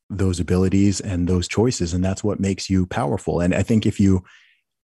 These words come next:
if you empower the individual, you also empower the family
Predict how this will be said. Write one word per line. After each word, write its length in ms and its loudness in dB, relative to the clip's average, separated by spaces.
if 180 2
you 140 6
empower 460 0
the 220 -4
individual, 840 -4
you 260 2
also 840 4
empower 880 0
the 120 -12
family 540 2